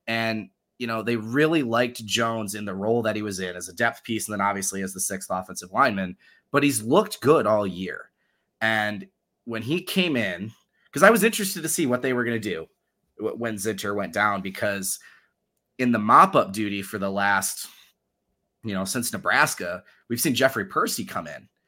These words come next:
at right guard, who used to be a left tackle. So they've been kind of working him into a different position, if you will. Um, but move it, what?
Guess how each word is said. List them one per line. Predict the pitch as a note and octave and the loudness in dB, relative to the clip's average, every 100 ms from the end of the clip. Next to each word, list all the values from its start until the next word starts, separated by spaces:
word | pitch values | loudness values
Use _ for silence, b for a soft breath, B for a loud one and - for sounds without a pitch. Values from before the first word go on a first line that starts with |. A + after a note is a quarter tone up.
| _ _ - | _ _ -2
at | G#2 G#2 | 0 0
right | G2 - | -2 -2
guard, | G2 D#2 E2 | -4 -4 -6
who | D#2+ G#2 | -8 -4
used | A2 B2 | -2 -2
to | A#2 | -4
be | A2 | -4
a | |
left | G#2+ G#2 - | -2 -2 2
tackle. | B2 C3+ G2 | 0 0 -4
So | G#2 | -6
they've | G2+ | -6
been | F#2+ | -6
kind | - A#2 | -2 -2
of | G#2+ G2 B B B | -2 -8 B B B
working | B2 A#2+ G#2+ | -2 0 -4
him | G2+ | -6
into | G2+ A2+ G2 G2+ | -4 -6 -6 -6
a | G2 | -6
different | G#2 G2+ G2 | -4 -4 -6
position, | G2+ F#2 A#2 G#2 | -6 -4 -2 -2
if | F#2 | -4
you | F#2+ | -6
will. | F2+ F2 E2 b b b b | -6 -6 -8 b b b b
Um, | A2 G#2 G2 F#2 F2+ - _ _ _ | 2 4 2 -2 -6 -12 _ _ _
but | B2+ A2+ A2 - _ _ _ _ _ _ _ _ _ _ _ _ _ _ _ _ _ _ _ - | 4 4 4 -2 _ _ _ _ _ _ _ _ _ _ _ _ _ _ _ _ _ _ _ -10
move | B2+ D3 D#3 | 0 2 2
it, | - | -2
what? | F#2+ F2 D#2+ | -2 -2 -4